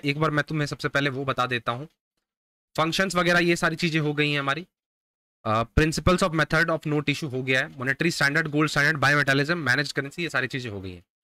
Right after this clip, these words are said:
इस यूनिट में हमारा इन्फ्लेशन, डिफ्लेशन, रिफ्लेशन रह गया है। एक कॉन्सेप्ट है मनी मार्केट, इसको हम लोग अलग से डिस्कस करेंगे कैपिटल मार्केट के साथ-साथ, ठीक है। कैपिटल मार्केट यहाँ सिलेबस में मेंशन नहीं है, लेकिन हमें पढ़ना है।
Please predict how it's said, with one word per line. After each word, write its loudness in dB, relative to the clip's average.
इस -2
यूनिट 0
में 0
हमारा 2
इन्फ्लेशन, -2
डिफ्लेशन, -2
रिफ्लेशन -2
रह 0
गया 0
है। -6
एक 2
कॉन्सेप्ट 0
है 2
मनी 4
मार्केट, 0
इसको -4
हम -2
लोग 0
अलग 2
से 0
डिस्कस -2
करेंगे 0
कैपिटल 2
मार्केट 2
के 0
साथ-साथ, -4
ठीक -4
है। 2
कैपिटल 2
मार्केट 0
यहाँ 2
सिलेबस 2
में 0
मेंशन -4
नहीं 0
है, 2
लेकिन -2
हमें -2
पढ़ना -4
है। -10